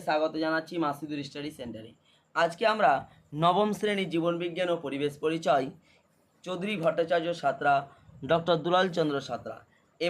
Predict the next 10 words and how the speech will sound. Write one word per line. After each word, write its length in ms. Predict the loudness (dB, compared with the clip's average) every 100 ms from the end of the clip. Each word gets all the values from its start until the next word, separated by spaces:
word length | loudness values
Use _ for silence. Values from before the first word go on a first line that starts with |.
| 0
বইটির 400 | -2 0 -2 -4 -8 _ _
চতুর্থ 380 | -8 -4 -6 -2 0 2 4
অধ্যায়ের 460 | 4 2 2 0 -4 -12 -18 -12 -4
অনুশীলনী 500 | -4 -4 -8 -8 -8 -6
সমাধান 420 | -2 -2 0 0 0 -6 -14 0
পার্ট 220 | 2 2 -2
টু 80 | -10 -6
নিয়ে 160 | -4 -4 -4 -10 _ -6
আলোচনা 320 | -6 -6 -10 -10
করব। 160 | -8